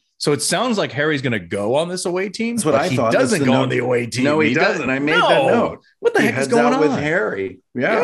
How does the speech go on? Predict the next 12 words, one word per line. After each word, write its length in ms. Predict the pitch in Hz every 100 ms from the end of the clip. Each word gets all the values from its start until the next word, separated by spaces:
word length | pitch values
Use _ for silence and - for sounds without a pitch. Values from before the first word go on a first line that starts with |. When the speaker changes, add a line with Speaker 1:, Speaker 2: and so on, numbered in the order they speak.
| 466
Speaker 1:
Yeah. 320 | 120 90 76 _ _
Doesn't 200 | 170 160
make 160 | 113 -
any 120 | 80
sense. 400 | - 80 69 -
We've 120 | 131
seen, 240 | 127 175 180
we've 140 | 156 135
seen 300 | 233 247 214
these 240 | 175 143 156
inconsistencies 800 | 151 147 131 131 135 120 113 101
before, 480 | 95 - 95 76